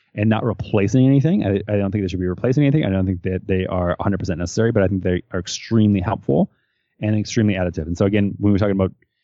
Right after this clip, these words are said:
you know, the fasting mimicking diet and what that does, it helps with compliance. I think that these products also drastically help with compliance of, of shifting somebody from a carbohydrate rich diet into a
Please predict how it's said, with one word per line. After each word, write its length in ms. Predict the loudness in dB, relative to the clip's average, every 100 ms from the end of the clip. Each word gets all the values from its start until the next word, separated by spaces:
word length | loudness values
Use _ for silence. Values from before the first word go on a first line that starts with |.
| _ -8
you 60 |
know, 60 | -6
the 80 | -4
fasting 340 | -2 -2 0
mimicking 280 | -2 -2 -2
diet 320 | -2 -2 -4
and 120 | -8
what 120 | -8 -8
that 200 | -6 0
does, 400 | 2 2 0 -6 _ _ _
it 140 | -12 -8
helps 300 | -6 -6 -8
with 100 | -8
compliance. 640 | -10 -2 0 2 0 0
I 100 | -2
think 180 | 0 0
that 200 | -2 -4 -4
these 220 | -2 -2
products 320 | -2 -2 -2
also 460 | 0 0 2 0 0 -6 _
drastically 720 | -2 0 2 0 -2 -6 -4
help 260 | -4 -4 -4
with 120 | -8
compliance 580 | -8 -8 -6 -2 -2 -2
of, 100 | -6 -8 -8
of 140 | -6
shifting 320 | -2 0 2
somebody 400 | 2 2 2 -2 -8 _ _ _ _
from 560 | -18 -2 2 2 2 0
a 320 | -2 0 -2 -4 -12 -18
carbohydrate 580 | -4 -2 -2 -2 -2 -2
rich 220 | -6 -2
diet 320 | -2 -2 -2
into 360 | -4 -2 0 -2 -4
a 340 | -6 -4 -4